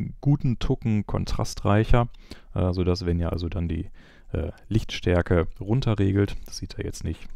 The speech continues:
weil das, äh, digital aufgenommen wird hier, ähm, nach meinen, äh, Tests kann man jetzt also auch mit nur ein Viertel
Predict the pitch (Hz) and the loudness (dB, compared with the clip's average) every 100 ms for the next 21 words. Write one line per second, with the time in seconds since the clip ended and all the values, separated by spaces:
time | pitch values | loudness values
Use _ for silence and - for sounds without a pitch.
0 | - - 98 - - - - - - - | -12 -12 -10 -10 -12 -10 -10 -12 -16 -18
1 | - - - - 87 - - 90 82 80 | -20 -12 -2 0 0 -2 -6 -6 -4 -2
2 | 80 78 80 80 - - - - - - | -4 -2 -2 -2 -4 -12 -16 -18 -20 -20
3 | - - 87 82 80 90 - - - 82 | -12 -2 0 0 -4 -8 -16 -20 -6 -2
4 | 101 98 101 95 95 - 90 98 95 - | 2 4 4 2 0 0 0 0 0 -4
5 | 92 85 82 - - 95 85 85 - 85 | -4 -2 -2 -6 -8 -4 -2 -4 -2 -4
6 | 87 90 85 85 85 - 113 107 98 90 | -2 -2 0 -2 -6 0 2 4 4 4
7 | 90 | 2